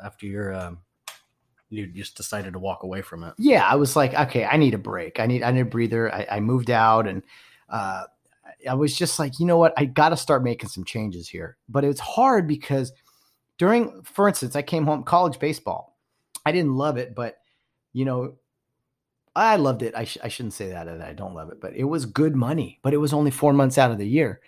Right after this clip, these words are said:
Speaker 2: And then the other months, I was working for Uber full time, Uber and Lyft,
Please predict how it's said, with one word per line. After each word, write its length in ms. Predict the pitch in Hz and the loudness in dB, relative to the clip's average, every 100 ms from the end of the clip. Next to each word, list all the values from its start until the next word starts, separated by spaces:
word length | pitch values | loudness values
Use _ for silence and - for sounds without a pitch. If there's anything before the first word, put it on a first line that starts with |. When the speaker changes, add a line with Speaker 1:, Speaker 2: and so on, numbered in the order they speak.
| _ _ - | _ _ -4
Speaker 2:
And 100 | 120 | 0
then 80 | 123 | 2
the 120 | 120 | 4
other 180 | 170 196 | 4 6
months, 320 | 127 127 131 131 | 4 2 0 0
I 60 | |
was 160 | 135 120 | 0 2
working 260 | 147 - 127 | 0 0 -4
for 180 | - - | -4 0
Uber 260 | 233 190 | 4 4
full 240 | 131 110 92 | 2 0 -6
time, 280 | 98 82 - | -8 -10 0
Uber 220 | 196 196 196 | 2 4 6
and 260 | 185 226 | 6 6
Lyft, 380 | 214 143 - | 6 4 2